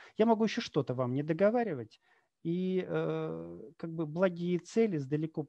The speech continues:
идущими политическими какими-то задачами, они могут привести к тому, что вы скажете, как те родители где-нибудь, я не знаю, на Амуре: «Да нет, зачем? Не надо нам, нашим детям, этот язык, мы лучше будем вот изучать основной язык, и дети не будут говорить с акцентом, и всё будет очень хорошо».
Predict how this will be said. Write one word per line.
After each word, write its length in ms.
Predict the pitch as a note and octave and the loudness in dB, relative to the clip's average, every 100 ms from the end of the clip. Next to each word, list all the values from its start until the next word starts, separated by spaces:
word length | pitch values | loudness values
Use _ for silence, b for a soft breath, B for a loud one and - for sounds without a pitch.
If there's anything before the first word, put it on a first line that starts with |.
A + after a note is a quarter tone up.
| _ | _
идущими 560 | E3 D3 D#3 - C3+ B2+ | -8 -4 -4 -4 -6 -6
политическими 840 | - D3 D#3 - C3+ B2 - C3 B2+ | -2 -2 -2 -6 -12 -12 -8 -6 -4
какими-то 500 | C#3 - B2+ A#2+ C#3+ | -6 -6 -8 -6 -4
задачами, 600 | E3+ G3+ G#3+ F3+ D#3+ D#3 B B B B B | -2 -2 -2 -2 -2 -4 B B B B B
они 180 | F#3+ A3 | 0 2
могут 220 | A3 F3 | 2 0
привести 380 | F#3+ F#3 F3 - | -2 -4 -4 -6
к 80 | G3 | -2
тому, 300 | G3 G3+ G#3 | 0 2 0
что 680 | G3+ - - E3+ E3+ F3 F3+ E3 | -4 -8 -2 0 0 -2 -4 -8
вы 160 | F#3 | -8
скажете, 480 | - F#3+ F3+ D#3+ C#3+ | -4 -2 -2 -2 -6
как 240 | C#3+ C3+ | -4 -6
те 180 | - D#3+ | -2 0
родители 500 | D#3+ D#3 F3+ F#3+ C#3+ | 2 0 -4 -4 -6
где-нибудь, 600 | C3 B2+ C#3 C3 B2 - B2+ | -4 -2 -2 -2 -6 -10 -8
я 60 | |
не 120 | B2+ | -6
знаю, 280 | A#2+ B2+ B2 | -6 -6 -2
на 180 | C#3+ D3 | -2 0
Амуре: 400 | D#3+ G3 F3 D#3 b b b _ | 0 0 0 -2 b b b _
«Да 260 | - D#3 G3+ | -20 -6 0
нет, 240 | A#3 D3+ | 0 0
зачем? 440 | D3+ F3 G#3 C#3+ C#3+ | -2 -4 -2 0 0
Не 80 | F#3 | 0
надо 240 | F3+ C3 | -2 -2
нам, 180 | C3 C3+ | -4 -2
нашим 320 | C3 - C#3+ | -4 -4 -4
детям, 300 | C#3 C3+ D3+ | -4 -2 -2
этот 200 | D3+ D#3 | 0 -2
язык, 280 | - G#3 C4 | -2 -2 -2
мы 100 | D#3+ | 0
лучше 300 | E3 G#3+ - | 0 -2 -6
будем 720 | C#3+ F3+ E3+ C#3+ B2+ - - C3 | -6 -4 0 0 -2 -8 -12 -12
вот 200 | C3 C#3 | -10 -8
изучать 480 | C3+ C#3 F3+ - C#3+ | -8 -2 0 0 -6
основной 500 | B2+ D#3 D3+ D3+ D3 | -4 0 2 2 0
язык, 440 | D#3 E3+ A#3 - | -4 -4 -6 -6
и 80 | D3+ | -8
дети 260 | D#3+ B3 D#3 | -6 -4 -2
не 120 | C#3+ | -2
будут 260 | C#3 D3 B2+ | -2 -6 -4
говорить 360 | C#3+ D3 D3 | -2 -2 -4
с 60 | - | -6
акцентом, 600 | D#3 - A#3+ A#3 F3+ D3+ | -8 -4 -2 0 -2 -4
и 20 | |
всё 140 | D#3 G#3 | -4 -6
будет 260 | C#3+ C#3+ C#3 | -6 -4 -4
очень 200 | C3 - | -6 -6
хорошо». 500 | B2+ B2+ - C3 | -4 -6 -8 -14